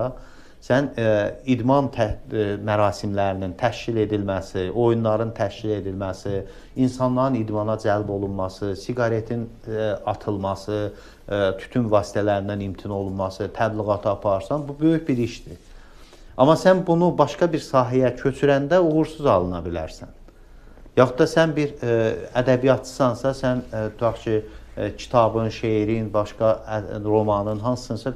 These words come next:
təbliğatını qura bilərsən. Sən, ə, tutaq ki, ə, bir ekoloqsansa, ə, ekoloji təmizliklə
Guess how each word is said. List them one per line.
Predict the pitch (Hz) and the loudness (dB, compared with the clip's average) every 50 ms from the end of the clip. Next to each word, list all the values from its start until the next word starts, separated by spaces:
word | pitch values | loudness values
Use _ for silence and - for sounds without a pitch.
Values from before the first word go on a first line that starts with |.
| - | -4
təbliğatını | - 110 104 113 110 101 107 104 - - 120 127 127 | -2 -2 -2 0 0 0 0 -2 -2 -2 -4 -4 -2
qura | 120 104 98 92 85 | -2 -2 -2 -2 -2
bilərsən. | 90 90 87 82 85 - - - - - | -4 -6 -6 -8 -8 -10 -14 -16 -12 -4
Sən, | - 135 131 139 139 135 - - - - - - - - | -2 0 0 0 -2 -6 -10 -16 -20 -20 -20 -20 -12 -6
ə, | - 113 113 110 110 - | 0 2 2 2 0 -2
tutaq | - - 127 120 123 - | -2 0 0 0 0 -2
ki, | - 120 117 113 110 - | -4 -2 -2 -2 -4 -6
ə, | - 110 110 107 107 107 | -6 -4 -2 -2 -2 -2
bir | - 117 113 117 120 | -4 -6 -4 -4 -6
ekoloqsansa, | 113 - - 143 131 123 104 - - - 113 104 101 92 - 110 110 127 139 | -6 0 2 2 4 4 2 0 -2 -2 -2 -2 -2 -4 -2 0 0 0 0
ə, | 139 - - - - - - - _ - - 98 98 95 - - - 123 | -4 -8 -18 -20 -20 -20 -20 -20 _ -6 -4 0 0 0 -2 -2 -6 -8
ekoloji | 120 - - 127 127 127 123 113 - - - | -6 -2 0 2 2 2 0 0 -4 -8 -4
təmizliklə | - 120 113 120 117 107 104 - 120 117 117 113 | -2 -2 -2 -2 -4 -6 -4 -4 -4 -2 -2 -4